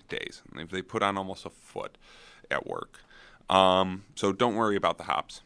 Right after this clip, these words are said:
I mean, worry about everything else in the garden. Don't worry about the hops. And if you're s-, thinking about planting hops, obviously with this late snow, it shows you there's still time.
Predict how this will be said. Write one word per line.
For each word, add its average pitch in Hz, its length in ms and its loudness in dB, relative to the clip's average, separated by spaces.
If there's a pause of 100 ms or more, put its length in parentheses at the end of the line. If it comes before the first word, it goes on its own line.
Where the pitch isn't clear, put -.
I - 60 -12
mean, 107 120 -4
worry 135 200 2
about 123 180 4
everything 113 300 -2
else 98 160 -2
in 104 80 -6
the 92 60 -6
garden. 95 420 -2
Don't 95 240 0
worry 107 180 0
about 104 260 0
the 107 80 -4
hops. 110 260 2
And 110 120 -6
if 104 140 -4
you're 107 140 0
s-, - 260 -10
thinking 113 320 -4
about 113 240 4
planting 104 440 -2
hops, 104 340 0
obviously 101 440 -2
with 98 120 -14
this - 240 -16
late 101 260 -4
snow, 95 380 -6
it - 80 -14
shows 92 320 -4
you 101 100 -6
there's 107 380 -2
still 98 320 -2
time. 73 300 -4